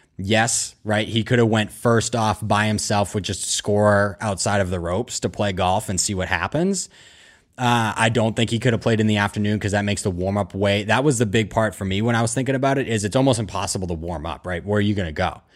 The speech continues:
You're at the range with all these people, especially if you play in the afternoon, right? If they didn't switch the tee time to the morning, they kept them in the afternoon, and then you gotta go to the putting green, the range, all that kind of stuff.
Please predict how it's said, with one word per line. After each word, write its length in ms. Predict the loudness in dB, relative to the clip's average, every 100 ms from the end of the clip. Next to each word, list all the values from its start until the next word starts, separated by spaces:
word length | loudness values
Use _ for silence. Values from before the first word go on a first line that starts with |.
| _ -12 4
You're 140 | 4
at 60 | 6
the 60 |
range 240 | 4 2 2
with 120 | 0
all 100 | 2
these 140 | 2
people, 280 | 0 -2 -2
especially 480 | -4 -2 0 2 2
if 100 | 0
you 80 | -4
play 320 | -2 -2 -2
in 80 | -4
the 100 | -2
afternoon, 640 | 0 -2 -4 -4 0 2
right? 140 | 2 0
If 80 |
they 80 | -2
didn't 220 | -4 -4
switch 240 | -6 -6 -6
the 60 |
tee 160 | -6 -6
time 200 | -4 -4
to 100 | -4
the 60 | -4
morning, 400 | -2 -2 -2 -4 _ _ _ _ _ _ -6
they 140 | -4
kept 200 | 0 0
them 140 | 2 0
in 60 |
the 100 | 0
afternoon, 560 | 0 -2 -4 -2 0 -2 -4 -14 -10
and 140 | -2 0
then 100 | 2
you 80 |
gotta 180 | 2 2
go 120 | 0
to 80 | -2
the 80 | -4
putting 300 | -2 0 0
green, 360 | 0 2 0 -4 -10 -4
the 80 | -2
range, 500 | 0 0 0 -2 -4 2
all 200 | 2 4
that 160 | 2
kind 180 | 0 -4
of 60 | -6
stuff. 500 | -4 -4 -4 -8